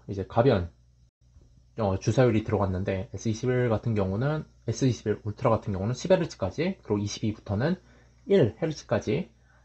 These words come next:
내려가는데, 근데 해외 유튜버들도 한번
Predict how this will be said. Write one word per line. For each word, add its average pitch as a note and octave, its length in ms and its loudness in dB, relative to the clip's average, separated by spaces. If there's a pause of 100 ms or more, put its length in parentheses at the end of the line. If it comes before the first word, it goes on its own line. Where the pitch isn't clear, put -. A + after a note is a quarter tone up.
내려가는데, A2 760 2 (1040)
근데 D3+ 440 4
해외 F3+ 220 2
유튜버들도 B2 1300 2
한번 C3+ 360 -2